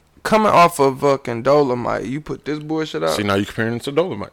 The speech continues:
Speaker 1: I'm not. I'm comparing. No, I'm not comparing the movie to Dolomite.
Speaker 2: Like, when
Speaker 1: What
Speaker 2: did
Speaker 1: I'm
Speaker 2: he,
Speaker 1: saying,
Speaker 2: when
Speaker 1: no,
Speaker 2: did he
Speaker 1: no, no,
Speaker 2: make
Speaker 1: no. What I'm saying is Dolomite. You seen the money? Like, you seen it looked like it looked clean. It looked like
Speaker 2: This
Speaker 1: it was
Speaker 2: looked clean as
Speaker 1: effort.
Speaker 2: hell.
Speaker 1: No, I'm talking. It looked like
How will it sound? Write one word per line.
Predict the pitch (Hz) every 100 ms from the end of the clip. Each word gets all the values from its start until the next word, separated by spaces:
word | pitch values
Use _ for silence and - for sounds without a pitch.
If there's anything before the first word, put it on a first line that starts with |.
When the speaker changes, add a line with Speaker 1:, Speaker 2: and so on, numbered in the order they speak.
| _
Speaker 1:
I'm | 180
not. | 226 208
I'm | 220
comparing. | - 247 - 214 190
No, | 202 196
I'm | 226
not | 226
comparing | 202 175 214 208 180
the | 147
movie | 165 196 165 156
to | 160
Dolomite. | 139 143 165
Speaker 2:
Like, | 226
when | 220
Speaker 1:
What |
Speaker 2:
did | 196
Speaker 1:
I'm | 208
Speaker 2:
he, |
Speaker 1:
saying, | 180 185 170
Speaker 2:
when | 208
Speaker 1:
no, | 190
Speaker 2:
did |
he | 202
Speaker 1:
no, | 220
no, | 196
Speaker 2:
make |
Speaker 1:
no. | 185 147 - _
What | 165 170
I'm | 220
saying | - 175 165
is | 160 147
Dolomite. | 143 185 202 175 160 139 - - _
You | 170
seen | 202 208 185 165
the | 139
money? | 143 165 170
Like, | 151 151
you | 175
seen | 190 208 170
it | 165
looked | 139 160 185 -
like | 156 151 131
it | 160
looked | 139 160 170 170 -
clean. | 170 160 156 156 - -
It | 123
looked | 131 156
like | 151 147
Speaker 2:
This | 156
Speaker 1:
it |
was | 208
Speaker 2:
looked | 269 -
clean | 190 240 214
as | 147
Speaker 1:
effort. | 220 240
Speaker 2:
hell. | 104
Speaker 1:
No, | 208 196
I'm | 190
talking. | 208 175
It |
looked | 196
like | 165